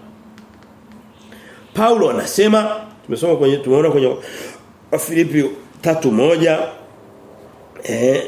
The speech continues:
eh. Kwa hiyo Mkristo jifunze kurudia rudia Biblia.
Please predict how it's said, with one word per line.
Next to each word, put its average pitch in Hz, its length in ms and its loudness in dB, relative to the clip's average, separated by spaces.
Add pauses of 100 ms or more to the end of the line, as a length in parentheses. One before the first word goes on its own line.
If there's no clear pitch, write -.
(100)
eh. 127 320 2 (720)
Kwa 170 100 0
hiyo 156 120 2
Mkristo 147 400 0
jifunze 113 400 -2
kurudia 80 420 -10
rudia 120 480 0 (540)
Biblia. 117 680 0